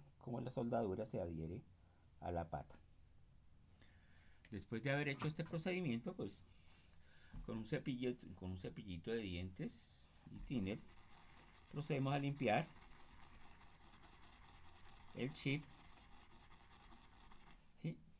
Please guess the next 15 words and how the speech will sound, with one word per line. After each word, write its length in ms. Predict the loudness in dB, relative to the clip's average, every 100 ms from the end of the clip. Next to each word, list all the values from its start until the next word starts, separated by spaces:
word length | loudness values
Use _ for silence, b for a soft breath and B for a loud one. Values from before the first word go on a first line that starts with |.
| -14 -6 4
Y 140 | 6
revisamos 600 | 8 6 8 8 8 6
cada 260 | 8 10 10
uno 140 | 8
de 60 | 6
los 140 | 4
puntos, 480 | 4 4 4 -2 -6 -12 -4
¿no? 200 | -2 -2 -4 -10 B B B
Que 100 | -4
haya 200 | 0 2
quedado, 360 | 2 4 6 6
pues, 200 | 2 0
bien. 360 | 4 4 4 0 B B B B B B B -12
Vamos 220 | -8 -4
a 180 | -2 -2